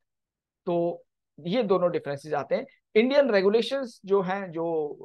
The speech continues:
फंक्शनल फूड्स और न्यूट्रास्यूटिकल को गवर्न करते हैं, आप देख सकते हैं, फूड सेफ्टी, uh, and standards, health supplements, nutraceutical food for special dietary use and food for special medical purposes, functional food and novel food। ये एक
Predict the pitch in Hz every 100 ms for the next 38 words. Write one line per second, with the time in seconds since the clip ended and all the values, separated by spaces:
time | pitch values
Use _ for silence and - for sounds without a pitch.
0 | 135 175 175 208 180 170 - 156 151 156
1 | 151 151 156 151 156 139 131 143 165 160
2 | 135 160 175 _ - 139 135 175 175 180
3 | 190 185 202 190 180 175 185 190 _ _
4 | - 143 143 156 151 170 175 190 - 175
5 | 196 202 196 175 180 175 170 165 165 170
6 | 175 170 156 185 190 _ _ - 175 180
7 | - 190 214 226 170 139 160 165 170 233
8 | - _ _ _ - 156 190 240 - 185
9 | 180 - - 185 190 180 151 151 147 156
10 | 135 175 196 175 160 175 160 175 160 151
11 | 156 151 127 - - _ _ 165 202 214
12 | 196 208